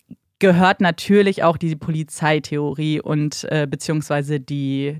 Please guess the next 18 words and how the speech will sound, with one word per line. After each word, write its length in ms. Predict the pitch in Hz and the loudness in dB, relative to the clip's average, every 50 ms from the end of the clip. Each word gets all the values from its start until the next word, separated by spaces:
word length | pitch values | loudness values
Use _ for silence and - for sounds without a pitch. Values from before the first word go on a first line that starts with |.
| - | -8
die 80 | - 147 | -8 -6
Betrüger-Theorie, 2250 | 147 151 - - - - 175 175 170 170 160 156 156 151 156 156 156 151 _ _ _ _ _ _ _ _ _ _ _ _ - - - 156 151 151 147 147 160 151 151 147 151 151 147 | -6 -8 -10 -8 -4 -2 0 0 0 0 2 2 2 2 0 -2 -4 -8 _ _ _ _ _ _ _ _ _ _ _ _ -14 -8 -4 -4 -2 -2 -2 -4 -4 -2 -2 0 0 -2 -2
dass 160 | 147 147 - | -4 -6 -8
sich 120 | - 147 - | -8 -6 -4
jemand 160 | 151 139 - | -4 -4 -4
als 140 | 151 - - | -6 -10 -8
Polizist 600 | - 156 147 - - - - 156 - - - - | -8 -8 -8 -8 -8 -6 -6 -6 -6 -6 -6 -4
ausgegeben 640 | 147 151 - - 147 135 - - - - 151 - | -4 -4 -4 -6 -10 -12 -10 -12 -12 -12 -12 -10
hat. 240 | - - - - - _ _ _ _ _ _ - - - - - - _ - | -12 -12 -12 -14 -18 _ _ _ _ _ _ -20 -20 -20 -20 -20 -14 _ -2
Und 200 | 196 202 - - | 0 0 0 2
ganz 380 | - 214 226 262 339 - - - | 2 4 4 4 2 0 -4 -10
viele 640 | - - 202 208 214 220 226 226 226 233 240 240 240 _ _ _ _ _ _ _ _ _ _ _ _ _ _ _ _ _ _ _ _ _ - 160 - | -6 -4 -2 0 2 2 2 4 4 2 2 0 -4 _ _ _ _ _ _ _ _ _ _ _ _ _ _ _ _ _ _ _ _ _ -16 -6 -2
glauben 500 | 190 180 180 175 180 196 196 185 202 - | 0 4 4 6 6 6 6 4 2 2
auch, 220 | - 160 160 - | 2 2 0 2
dass 220 | - 160 160 - | 0 -2 -2 -2
es 160 | 165 156 - - | -4 -6 -4 -2
so 120 | 165 - | -4 -2
ist. 500 | - - - 156 - - - - - - | -2 -4 -8 -8 -10 -14 -18 -20 -20 -20